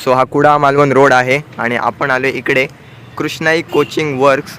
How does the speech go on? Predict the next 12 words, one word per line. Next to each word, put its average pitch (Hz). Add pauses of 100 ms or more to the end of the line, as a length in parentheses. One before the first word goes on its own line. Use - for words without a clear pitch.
(580)
शिवगौरी 160
अपार्टमेंट्स. 135
So 131
आतमध्ये 147
जाऊया. 135
आमची 131
गाडी 135
already 143
आम्ही 139
आणून 131
सोडली 135
कामासाठी, 113